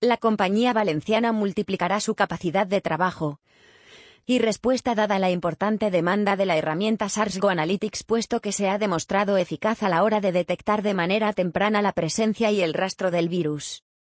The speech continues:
Este centro tecnológico del agua, además de disponer de las más avanzadas tecnologías, cuenta con más de seis mil metros cuadrados de superficie y una capacidad de quinientas personas.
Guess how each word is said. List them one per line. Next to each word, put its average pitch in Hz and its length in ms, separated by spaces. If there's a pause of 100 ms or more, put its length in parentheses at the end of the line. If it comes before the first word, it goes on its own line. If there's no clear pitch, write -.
(960)
Este 277 300
centro 226 380
tecnológico 202 760
del 165 160
agua, 156 400 (500)
además 233 400
de 208 120
disponer 180 500
de 185 120
las 160 180
más 208 200
avanzadas 208 600
tecnologías, 175 1000 (640)
cuenta 262 380
con 202 180
más 190 200
de 185 100
seis 208 260
mil 202 220
metros 190 340
cuadrados 196 520
de 196 100
superficie 202 640
y 190 80
una 220 180
capacidad 185 540
de 196 160
quinientas 202 500
personas. 143 720